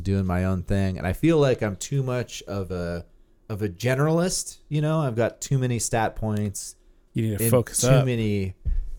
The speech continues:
Speaker 1: categories. Um,
Speaker 2: Yeah.
Speaker 1: so, you know, um, I haven't played it that much. This, this month for me has been cr-, absolutely crazy. We had, uh, the,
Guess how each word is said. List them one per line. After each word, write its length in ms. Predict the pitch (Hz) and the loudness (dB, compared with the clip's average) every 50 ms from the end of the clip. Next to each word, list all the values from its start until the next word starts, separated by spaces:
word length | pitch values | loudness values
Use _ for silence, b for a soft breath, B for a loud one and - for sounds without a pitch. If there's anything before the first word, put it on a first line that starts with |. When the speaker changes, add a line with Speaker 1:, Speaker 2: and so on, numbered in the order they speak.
| - - - - | -12 -16 -14 0
Speaker 1:
categories. 1040 | - - 127 123 123 123 123 117 123 123 123 120 120 120 117 117 117 - - - - - | 2 4 4 4 4 2 2 4 4 4 6 6 6 4 4 2 0 -2 -4 -6 -8 -6
Um, 840 | 101 104 104 104 104 101 101 98 98 98 95 95 95 95 90 87 90 - - - - - - - - - - - | -4 -2 0 0 0 0 -2 -2 -2 -2 -4 -4 -6 -6 -8 -8 -10 -14 -16 -16 -14 -14 -12 -10 -10 -10 -8 -8
Speaker 2:
Yeah. 260 | - - - - - - - - - - - - - - - - - - - | -8 -8 -8 -8 -12 -16 -20 -20 -20 -20 -20 -20 -20 -20 -20 -20 -20 -20 -6
Speaker 1:
so, 160 | - - 170 | 0 2 4
you 260 | 165 160 160 170 170 147 | 4 4 4 4 4 4
know, 300 | 127 110 98 95 98 - - | 4 2 2 0 -2 -4 -4
um, 760 | - 127 131 131 131 131 131 127 123 123 123 120 117 117 120 - _ _ - | -4 -2 0 2 2 2 2 0 -2 -4 -4 -6 -8 -10 -10 -14 _ _ -8
I 80 | - 135 | -2 2
haven't 260 | 139 156 175 170 160 143 | 2 2 2 2 -2 0
played 220 | - 143 131 123 | 2 2 2 2
it 80 | 120 104 | 2 0
that 140 | 110 104 | -2 0
much. 200 | 107 104 98 - | -2 -4 -6 -4
This, 180 | - 117 104 - - - - - - | -4 -4 -4 -4 -8 -16 -20 -16 -6
this 320 | 95 113 101 - - - - - | -2 -2 -2 -2 -4 -8 -10 -6
month 240 | 104 110 110 98 - | -2 -2 -2 -2 -2
for 100 | - 101 | -4 -4
me 160 | 92 101 101 | -2 0 0
has 120 | 98 90 - | 0 -2 -2
been 240 | - 92 87 85 82 | -6 -8 -8 -8 -8
cr-, 140 | - - 95 - _ _ _ _ _ _ | -10 -12 -12 -12 _ _ _ _ _ _
absolutely 600 | 107 104 98 - - 104 101 101 92 80 90 85 | -2 -2 -2 -2 -2 -2 0 0 0 -2 -4 -6
crazy. 560 | - - 107 98 95 95 92 87 90 90 90 | -4 -2 0 0 2 0 0 -2 -4 -4 -2
We 120 | 90 101 | 0 2
had, 360 | 107 98 95 95 101 92 85 85 | 2 2 2 2 2 0 0 -2
uh, 460 | 62 76 87 85 85 80 78 80 - - _ _ _ _ _ _ _ _ _ _ _ _ _ _ _ _ _ - 73 | -2 -4 -4 -4 -2 -4 -4 -6 -6 -8 _ _ _ _ _ _ _ _ _ _ _ _ _ _ _ _ _ -18 -12
the, 360 | 82 87 90 87 85 80 - | -6 -4 -2 -2 -2 -2 -4